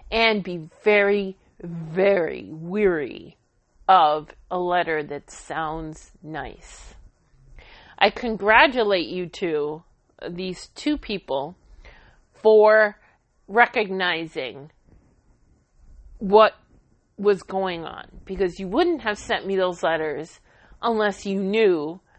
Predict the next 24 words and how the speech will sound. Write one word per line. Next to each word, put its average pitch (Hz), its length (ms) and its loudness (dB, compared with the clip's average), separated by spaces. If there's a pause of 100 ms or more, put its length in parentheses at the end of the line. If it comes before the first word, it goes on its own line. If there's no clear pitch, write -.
(180)
that 202 160 8
it 190 140 0
was 220 200 0
wrong 247 480 2 (500)
and 202 200 -4
that 190 100 2
it, 180 180 -4
it, - 140 -16 (460)
what 190 280 0
they 202 120 2
were 202 120 2
saying 220 420 -2
was, 196 280 -2 (280)
there, 196 200 0 (200)
it - 300 -10
just 233 280 -6
wasn't 208 520 0 (680)
sincere. 196 760 -6 (1400)
Okay, 254 360 4
guys, 175 500 2
I'm 214 160 -6
gonna 214 220 -4
stop 208 440 -2
there. 143 420 -4